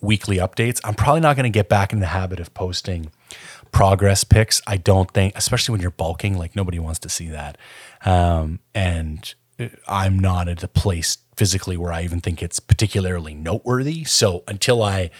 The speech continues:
do feel that my progress is, is noteworthy, I'm not gonna bother posting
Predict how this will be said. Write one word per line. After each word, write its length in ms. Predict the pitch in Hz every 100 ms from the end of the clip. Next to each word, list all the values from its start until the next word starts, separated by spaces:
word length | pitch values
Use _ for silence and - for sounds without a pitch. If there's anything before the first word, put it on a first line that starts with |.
| - - - 90
do 240 | 82 165 175
feel 340 | - 107 95
that 300 | 85 92 90 -
my 160 | 107 90
progress 560 | - 98 87 87 -
is, 240 | 92 - -
is 320 | - 82 - - _
noteworthy, 960 | 98 95 92 98 90 82 80 80 76 78 -
I'm 120 | 92
not 200 | 85 85
gonna 160 | 87
bother 300 | 80 78 76
posting 520 | 71 78 - - 71